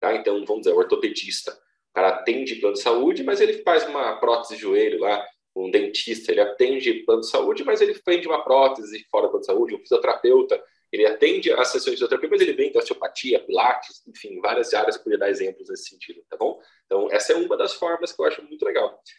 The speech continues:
E a segunda forma, bem, que é, acontece bem rotineira, é a questão da demanda mesmo, né?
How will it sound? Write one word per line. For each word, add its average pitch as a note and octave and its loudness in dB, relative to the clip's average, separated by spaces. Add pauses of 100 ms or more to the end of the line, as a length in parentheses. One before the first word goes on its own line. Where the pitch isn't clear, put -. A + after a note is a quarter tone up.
(120)
E B2+ -2
a C3 2
segunda G3 -2
forma, C3+ 0 (200)
bem, A#2+ -4 (100)
que G#2 0
é, G2+ 4
acontece G2+ 0
bem A2 0
rotineira, D#3+ -4
é - -4
a - -6
questão - -10
da G#3+ -6
demanda B3+ -2
mesmo, F#3+ -4 (300)
né? - -4